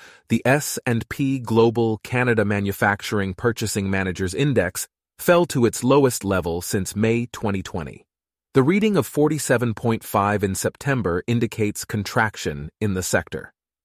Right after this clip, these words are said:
The Bank of Canada kept its key interest rate at five percent due to weak market demand.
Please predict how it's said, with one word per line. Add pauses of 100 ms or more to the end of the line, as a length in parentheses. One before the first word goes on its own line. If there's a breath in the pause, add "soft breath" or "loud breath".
(240)
The
Bank
of
Canada
kept
its
key
interest
rate
at
five
percent
due
to
weak
market
demand.